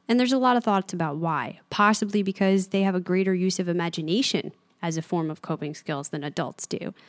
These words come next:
So as we mentioned before, as they begin to segment out those memories, thoughts, and behaviors,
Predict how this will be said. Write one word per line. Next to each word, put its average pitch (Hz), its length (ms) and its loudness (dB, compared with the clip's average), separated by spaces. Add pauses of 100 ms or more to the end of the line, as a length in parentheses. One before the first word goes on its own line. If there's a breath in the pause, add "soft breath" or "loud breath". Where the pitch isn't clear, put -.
(120 soft breath)
So 220 200 4
as 196 180 2
we 196 80 4
mentioned 190 320 2
before, 196 540 4
as 190 180 6
they 196 140 6
begin 185 260 4
to 180 80 2
segment 170 640 2
out 208 320 6
those 180 240 4
memories, 156 420 2
thoughts, 151 320 0
and 156 100 0
behaviors, 151 600 -2